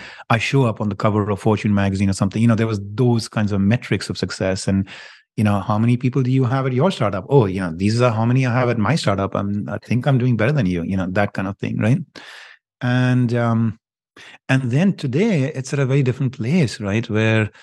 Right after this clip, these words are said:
you realize a few things. First of all, if you're not growing, if you're not investing in yourself, what's the point of living? In other words, life is a c-, school, and every day is like a classroom. And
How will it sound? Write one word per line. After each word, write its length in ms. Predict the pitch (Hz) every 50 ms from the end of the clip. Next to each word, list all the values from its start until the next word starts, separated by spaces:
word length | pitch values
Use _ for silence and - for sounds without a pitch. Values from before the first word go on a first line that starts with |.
| - - _ _ _
you 140 | - 117 113
realize 800 | 113 117 107 113 117 117 113 104 - _ - - 113 113 101
a 60 | 110 104
few 180 | - 123 117
things. 400 | 107 - 98 90 92 92 92 -
First 260 | - - 120 120 -
of 80 | - 110
all, 260 | 110 107 104 104 104 - - - - - _
if 160 | - 131 -
you're 160 | 156 170 233 262
not 260 | 254 240 190 127 101
growing, 580 | 101 104 113 117 131 151 170 190 202 196 202 - _ _ -
if 160 | - 123 -
you're 80 | 156 170
not 240 | 180 180 170 175 -
investing 520 | 123 117 104 123 123 123 - 151 147 147
in 80 | 143 135
yourself, 520 | 127 117 - - 117 113 123 147 147 -
what's 260 | - 113 127 - -
the 120 | - 156 139
point 320 | - 117 113 123 123 113
of 120 | 104 95
living? 340 | 98 98 98 92 87 87 - _ - - - - - _ -
In 80 | - 113
other 140 | 131 139 131
words, 300 | 131 135 131 110 - -
life 420 | 113 117 120 131 160 160 143 -
is 220 | 139 135 120 - - -
a 100 | 110 - _ _ -
c-, 60 | - - _ _ -
school, 640 | - - - - - - 139 131 117 98 87 82 82 82 _ - - - - _ _ -
and 180 | 123 120 123 123 -
every 300 | 139 143 143 135 156 143
day 160 | 127 131 131
is 140 | 127 117 113
like 180 | 117 110 104
a 60 | 110 104
classroom. 840 | - - 117 113 120 113 - - - - 110 101 92 90 87 90 - _ - - - _ _ -
And 480 | - 117 120 120 120 120 120 117 110